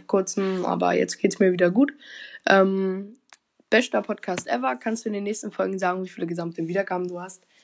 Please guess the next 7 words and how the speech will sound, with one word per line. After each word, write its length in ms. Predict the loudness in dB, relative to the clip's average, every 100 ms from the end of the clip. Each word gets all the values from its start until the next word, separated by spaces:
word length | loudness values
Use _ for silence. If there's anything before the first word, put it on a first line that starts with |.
| _ -2
Ja, 100 | 0
das 100 | 0
kann 180 | -2 -2
ich 60 |
machen. 360 | -2 -2 -4 -6 -14
Äh, 280 | -10 -10 -8
zweihunderttausend 1080 | -2 -2 0 -2 -4 -2 0 0 -2 -4